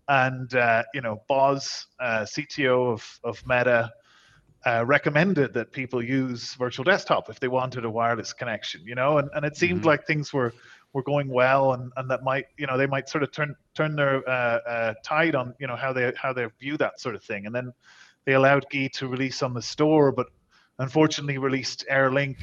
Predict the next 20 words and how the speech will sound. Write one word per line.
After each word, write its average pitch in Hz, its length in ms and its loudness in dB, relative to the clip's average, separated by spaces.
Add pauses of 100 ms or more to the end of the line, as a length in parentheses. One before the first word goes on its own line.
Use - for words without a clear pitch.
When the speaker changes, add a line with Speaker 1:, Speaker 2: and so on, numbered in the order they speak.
(140)
Speaker 1:
about 120 360 -2
thirty 123 260 -2
days 107 380 -6
later, 131 460 -4
Speaker 2:
<laughs> - 60 -10
Speaker 1:
which 160 180 0
Speaker 2:
Yeah, 170 320 0
ex-, 143 180 -2 (160)
which 135 160 -2
is 214 140 2
free. 185 640 2 (400)
Yeah, 156 240 2
free 226 300 2
against 196 320 6
Speaker 1:
which - 120 -2
Speaker 2:
thirty 190 200 4
dollars. 190 460 4
Okay. 180 720 2
Hmm. 147 560 -4
Speaker 1:
Yeah. 117 420 0